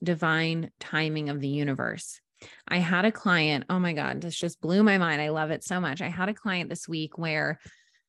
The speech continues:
he was wrapping up this business that he had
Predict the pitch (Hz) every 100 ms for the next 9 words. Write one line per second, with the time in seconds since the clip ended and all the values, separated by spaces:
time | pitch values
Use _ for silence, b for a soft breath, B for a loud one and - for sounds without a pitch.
0 | _ _ _ _ _ _ _ _ _ _
1 | _ _ _ - 226 202 196 185 185 185
2 | 214 262 226 151 156 - - 175 165 -
3 | 180 160 151 - - 160 135 - 156 143
4 | 135 127 117